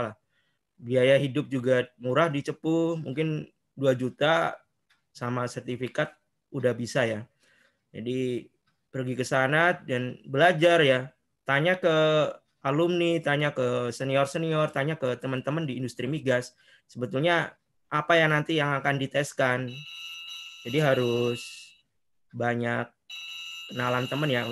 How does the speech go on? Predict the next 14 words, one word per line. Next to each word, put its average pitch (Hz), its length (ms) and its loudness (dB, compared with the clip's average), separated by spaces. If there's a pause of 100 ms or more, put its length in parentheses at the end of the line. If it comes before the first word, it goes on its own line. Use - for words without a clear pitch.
biar 123 300 -2
tahu 143 280 2
bahwa 120 280 0
apa 160 460 -2 (500)
yang 131 200 0
akan 156 260 -2
diteskan 131 580 -2
nanti. 131 380 -2 (880)
Jadi 120 160 -10
kita 139 240 -2
belajar 135 720 2
dari 120 340 -2
materi 123 560 -2
itu, 156 400 -2